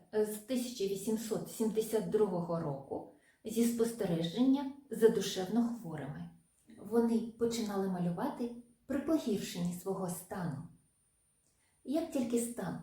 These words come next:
починав стабілізовуватися, пацієнти припиняли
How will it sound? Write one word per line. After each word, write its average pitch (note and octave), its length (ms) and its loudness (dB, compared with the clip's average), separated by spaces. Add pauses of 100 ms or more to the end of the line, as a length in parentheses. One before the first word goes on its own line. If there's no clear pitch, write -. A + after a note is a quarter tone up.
(160)
починав A#3 460 -2
стабілізовуватися, F3 1200 -6 (720)
пацієнти C#4 680 -2 (580)
припиняли E3+ 760 -2